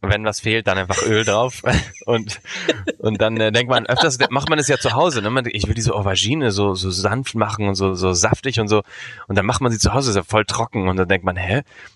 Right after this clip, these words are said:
Ich hab doch Öl reingemacht“ und so. Dann guckt man, wie die's machen da. Und es ist einfach, eigentlich ist es Öl mit Aubergine. Und dann, <laughs> und dann ist es so, genau,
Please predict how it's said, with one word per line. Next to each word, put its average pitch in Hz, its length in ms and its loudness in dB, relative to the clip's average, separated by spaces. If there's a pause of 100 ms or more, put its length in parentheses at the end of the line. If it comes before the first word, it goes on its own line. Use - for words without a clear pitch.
(140)
Ich - 120 -4
hab 104 100 0
doch 139 180 0 (220)
Öl 101 160 2
reingemacht“ 95 500 0
und 107 120 -4
so. 98 120 2
Dann 95 140 0
guckt - 200 -6
man, 113 140 2
wie 104 60 0
die's 101 180 -2
machen 123 240 0
da. 87 100 2
Und 87 60 -2
es 87 80 -4
ist 98 80 2
einfach, 92 220 -2 (440)
eigentlich 110 220 0
ist 101 80 -2
es 110 180 -2
Öl 139 300 2
mit 127 160 -2
Aubergine. 110 640 -2
Und 117 160 -2
dann, 120 160 2
<laughs> - 160 -2
und - 160 2
dann - 320 -2
ist - 120 -4
es - 120 0
so, - 100 0 (140)
genau, - 340 0